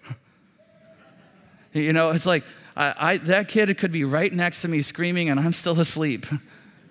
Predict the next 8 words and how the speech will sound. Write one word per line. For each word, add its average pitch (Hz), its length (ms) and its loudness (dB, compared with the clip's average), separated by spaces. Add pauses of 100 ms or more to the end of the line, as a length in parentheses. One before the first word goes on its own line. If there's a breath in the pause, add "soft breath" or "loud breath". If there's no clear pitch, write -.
(1040 loud breath)
But 156 200 -2
yet 160 200 -2
Robin 139 640 -2 (1080)
loved 143 480 2
that 143 240 2
kid 175 380 -2
by 123 180 -2
listening 113 840 -6